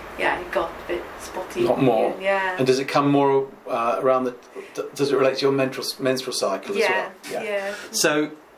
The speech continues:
Speaker 2: that's something to think about. Medication. Vitamin D, what dose do you take?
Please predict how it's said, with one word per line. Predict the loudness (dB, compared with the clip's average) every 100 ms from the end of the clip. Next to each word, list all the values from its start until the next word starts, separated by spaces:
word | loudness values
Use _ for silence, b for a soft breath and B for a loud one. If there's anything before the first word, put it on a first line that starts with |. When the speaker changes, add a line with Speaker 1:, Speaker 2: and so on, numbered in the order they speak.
| -2
Speaker 2:
that's | 0 0 0
something | 0 -2 -6 -14 -14
to | -14 -12
think | -12 -10
about. | -12 -10 -8 -8 -10 -6
Medication. | 0 0 0 -2 -2 -2 -2 -4 -6 -10 B B B
Vitamin | 2 2 2 2 2
D, | 0 2 2 2 -2 -6 -18 -20 -16 -2
what | 2 2 4
dose | 2 2 0
do | -6 -8
you |
take? | -4 -2 -2 -6